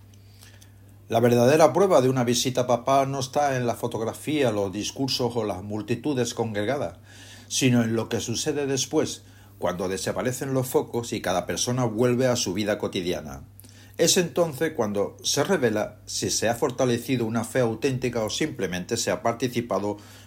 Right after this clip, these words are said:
en una moda pasajera o en un show, por muy multitudinario que haya sido.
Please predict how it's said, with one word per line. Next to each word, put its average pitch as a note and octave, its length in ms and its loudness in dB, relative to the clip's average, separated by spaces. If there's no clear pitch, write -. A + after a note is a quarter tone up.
en F2+ 160 -4
una D3 180 -2
moda A#2 320 0
pasajera A#2+ 680 0
o A2 120 0
en G2+ 80 -2
un C3+ 200 -2
show, A2+ 440 0
por E2 180 -8
muy B2+ 180 -2
multitudinario G2 1080 -2
que - 80 -6
haya E2 200 -2
sido. - 360 -6